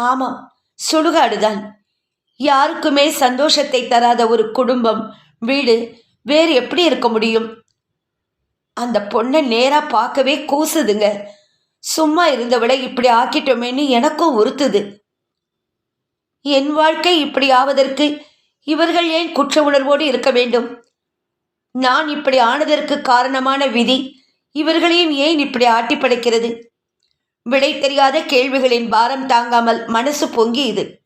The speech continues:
கண்களில் திரையிட்டு நீர் கன்னத்தில் கோடு போட்டது.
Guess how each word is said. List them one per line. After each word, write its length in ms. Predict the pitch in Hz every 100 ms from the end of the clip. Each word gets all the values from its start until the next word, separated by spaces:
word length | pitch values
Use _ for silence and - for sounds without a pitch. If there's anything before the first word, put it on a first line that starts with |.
| _ _ _ _ _ -
கண்களில் 600 | 277 294 302 320 277 262
திரையிட்டு 460 | 254 277 269 302
நீர் 280 | 262 247 -
கன்னத்தில் 520 | 233 233 277 269 240
கோடு 260 | 240 240 196
போட்டது. 540 | 220 202 202 202 -